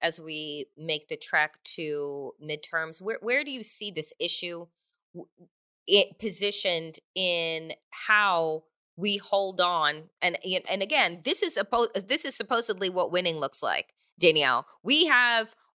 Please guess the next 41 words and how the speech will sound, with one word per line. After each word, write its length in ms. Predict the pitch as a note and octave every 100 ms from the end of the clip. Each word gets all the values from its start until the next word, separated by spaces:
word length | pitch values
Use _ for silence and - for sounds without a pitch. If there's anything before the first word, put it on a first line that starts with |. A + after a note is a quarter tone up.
| -
o-, 100 | F#3
you 160 | A3+ G#3
know, 160 | G3+
i-, 140 | F#3 F#3+ F#3+
o-, 240 | - G3 -
outside 580 | A3 A3+ - C#4 D4 C#4
of 120 | A3+
the 80 | A3+
Supreme 440 | A3+ - A#3 G#3+
Court, 400 | - A3+ F#3 - - _
we 200 | A#3+ F#4+
have 260 | C4+ C#4 B3+
all 160 | A3 G#3+
the 80 |
branches 720 | F#3+ G#3 G#3 - F#3+ C3+ - - _ _ G3
of 180 | G3
government, 540 | F#3 G#3 G#3+ F#3+ D#3+ D#3 -
and 160 | F#3+
this 180 | A3+ C4
is 100 | A#3+
what 220 | A3+ F3
winning 240 | F#3 F#3+ F3+
looks 220 | E3+ -
like. 160 | C#3+
It 80 | C3
doesn't 260 | A#3 B3 A#3
feel 240 | C4 B3+
like 220 | A#3 F#3
winning 260 | F#3+ F#3+ F3+
to 140 | F#3
me. 320 | E3+ D#3+ F#2+ - _ _ _ -
So 180 | -
what 200 | B3+ C#4+
do 120 | G4 D#4+
you 220 | B3 B3+
think 560 | - A#3+ A3+ F#3 - _ _ _ _
for, 420 | - B3+ C4+ C4+ B3+ - -
for 520 | C4+ C#4 C#4 G#3 G3 - _ _
the 160 | F#3 G#3
abortion 640 | F3+ A3 B3 C#4 - G3+ -
issue, 560 | A3 C4+ G3 D#3+ D#3